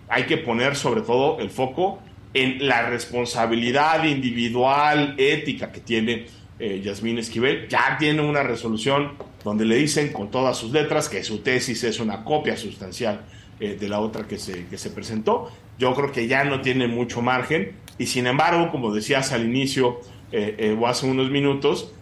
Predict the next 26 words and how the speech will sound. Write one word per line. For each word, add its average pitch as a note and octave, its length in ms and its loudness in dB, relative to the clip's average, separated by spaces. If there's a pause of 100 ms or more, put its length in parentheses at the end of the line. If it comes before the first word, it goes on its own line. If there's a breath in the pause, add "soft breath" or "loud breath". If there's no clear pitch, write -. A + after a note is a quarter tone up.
(140)
eh, G#2+ 260 0
pues A#2 140 -4
simple C#3+ 200 2
y D3+ 40 2
sencillamente C#3+ 720 0
el A2 80 2
día B2+ 180 4
de E3+ 60 4
ayer C#3+ 420 2
se A2 240 -2
presentó A2 640 0
a F3+ 60 4
la E3 140 4
sesión C3+ 380 -4
de C#3+ 80 2
la B2 180 0
Corte, G3+ 380 0
no C3+ 220 2
dijo D3 280 0
nada, D3 540 2 (160)
y A2+ 60 -4
déjame C3+ 320 0
ponerlo, B2+ 560 0
este, G#2+ 260 -4
así, D3+ 300 2
Adela, C#3 540 2